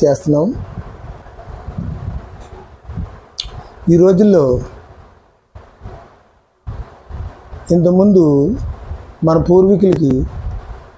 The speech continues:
ఎక్కడో నూటికో కోటికో ఒకళ్ళకి షుగర్ అనేది వినిపించేది.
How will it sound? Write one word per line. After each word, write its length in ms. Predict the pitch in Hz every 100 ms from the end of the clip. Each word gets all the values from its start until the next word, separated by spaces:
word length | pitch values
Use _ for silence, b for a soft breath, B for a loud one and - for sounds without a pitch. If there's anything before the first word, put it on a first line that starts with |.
| _ - - - - - 160
ఎక్కడో 260 | 160 185 202 185
నూటికో 340 | 170 160 190 185
కోటికో 340 | 180 165 175 160 127 - - - - - _ _ _ _ _ - - -
ఒకళ్ళకి 420 | 165 180 165 160 139 135 170 - - - - - -
షుగర్ 240 | 170 185 180
అనేది 320 | 180 165 214 165 202 - - - -
వినిపించేది. 580 | 170 165 175 156 135